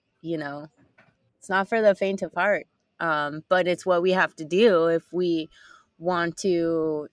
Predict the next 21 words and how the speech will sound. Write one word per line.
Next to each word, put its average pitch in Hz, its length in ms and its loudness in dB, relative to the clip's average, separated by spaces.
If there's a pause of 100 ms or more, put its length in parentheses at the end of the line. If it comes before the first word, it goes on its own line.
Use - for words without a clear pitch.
not 180 300 2
only, 170 320 -2
like, 156 320 0 (960)
you 202 140 0
know, 185 140 2
demonstrate 180 800 0
to 196 140 -2
our 175 120 2
people 185 640 2
at 165 220 -2
work 214 400 2
that 175 140 0
we're 175 160 -2
leading 208 460 -2
into 185 240 -2
these 165 240 -4
extremely 180 540 -4
hazardous 170 540 -4
situations, 180 760 -4
not 165 200 0
only 170 320 -4